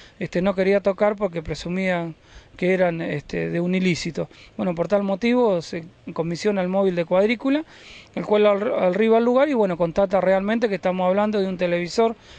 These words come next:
de cuarenta y dos pulgadas, este, marca Sony, eh, de nueva generación. Eh, también se procede al secuestro de su respectivo control remoto, un reel de pesca, un balde color naranja y distintos cables en lo que respecta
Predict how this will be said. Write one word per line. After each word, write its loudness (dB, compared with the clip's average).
de -2
cuarenta -2
y 2
dos 4
pulgadas, 2
este, -6
marca 0
Sony, 2
eh, 0
de 2
nueva 4
generación. 2
Eh, 0
también 2
se 0
procede 2
al 4
secuestro 2
de 2
su -4
respectivo 2
control 2
remoto, 2
un 0
reel 2
de 4
pesca, 0
un -2
balde 2
color 2
naranja 2
y 2
distintos 2
cables 2
en 0
lo 0
que 2
respecta 2